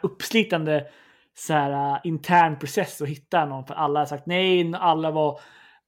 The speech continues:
alla som var intressanta hade någon, hade tillhört en specifik falang, och den andra, och den andra falangen gillade inte den kandidaten. Mikael Damberg exempelvis, han Stockholms falang, och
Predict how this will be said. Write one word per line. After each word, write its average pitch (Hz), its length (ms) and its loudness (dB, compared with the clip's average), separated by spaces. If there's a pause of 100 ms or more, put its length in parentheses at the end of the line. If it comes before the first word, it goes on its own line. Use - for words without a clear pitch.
(280)
alla 165 240 4
som 151 460 -8
var 165 240 6
intressanta 190 720 -2
hade 156 300 0
någon, 147 260 -6 (200)
hade 147 360 -6
tillhört 151 360 -2
en 139 80 -8
specifik 147 420 -6
falang, 180 600 -2
och 165 140 -6
den 156 80 0
andra, 165 180 -4
och 160 100 0
den 160 100 0
andra 170 220 -4
falangen 156 300 -4
gillade 156 280 -2
inte 151 120 -8
den 147 160 -6
kandidaten. 151 800 -6 (280)
Mikael 147 260 -6
Damberg 156 360 0
exempelvis, 156 480 -6
han 143 360 -10
Stockholms 151 560 -8
falang, 165 380 -4
och 143 200 -10